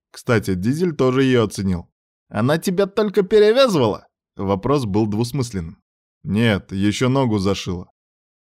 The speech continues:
"Слушай, ты по делу или как?" "Тебя на стрельбище не было, я и заехал узнать, что и как с тобой. Добывалому скажу".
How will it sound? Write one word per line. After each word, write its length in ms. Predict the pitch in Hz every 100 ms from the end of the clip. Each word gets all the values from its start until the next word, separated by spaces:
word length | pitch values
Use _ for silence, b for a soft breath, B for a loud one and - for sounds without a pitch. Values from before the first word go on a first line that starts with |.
| _
"Слушай, 380 | - 147 120 98
ты 100 | 113
по 180 | 143 156
делу 260 | 214 165
или 160 | 107 101
как?" 340 | 127 139 - _ _ _ _ _ _ _ _ _ -
"Тебя 260 | 151 214
на 140 | 220 185
стрельбище 540 | 196 202 165 151 156
не 200 | 151 175
было, 260 | 165 139 107
я 260 | 107 143
и 40 | 131
заехал 520 | 113 120 135 147 127
узнать, 360 | 117 117 110
что 180 | 95 127
и 120 | 117
как 240 | 104 117 98
с 40 |
тобой. 380 | - 104 101 87 _ _
Добывалому 640 | 110 165 143 123 143 135
скажу". 480 | 120 123 110 104 -